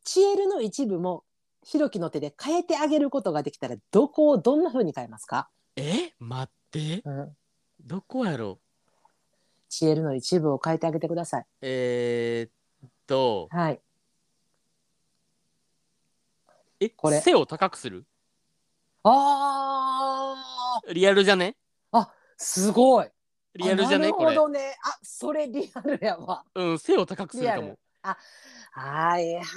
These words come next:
Speaker 1: はい。なるほど、なるほど。そうなんです。絶対ヒール履くもんね。
Speaker 2: そうやろ？
Speaker 1: 確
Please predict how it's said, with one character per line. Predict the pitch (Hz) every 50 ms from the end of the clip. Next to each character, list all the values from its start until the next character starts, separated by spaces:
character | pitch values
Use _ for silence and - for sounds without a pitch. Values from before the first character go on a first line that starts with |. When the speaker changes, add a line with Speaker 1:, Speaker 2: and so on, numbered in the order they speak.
| 185 170 165 165 165 165 160 160
Speaker 1:
は | 170 165 165 165
い。 | 170 170
な | 165 311 311
る | - - - - -
ほ | - 180
ど、 | 170 170 160
な | 160 160 -
る | - 160
ほ | 175
ど。 | 170 170
そ | 156 - - 175 170
う | 160
な | 156 147
ん |
で | 131
す。 | 143 135 - 151
絶 | 143 175 208 - _ _
対 | - 226 214
ヒ | 202 214 214 208
ー | 196
ル | 190
履 | 202 202
く | - 202
も | 180 160 139
ん | 135
ね。 | 131 135 139 139 135 123 117 _ _ _ _ _ _ _ -
Speaker 2:
そ | - 196
う | 180
や | 135
ろ？ | 113 98 92 113
Speaker 1:
確 | 165 165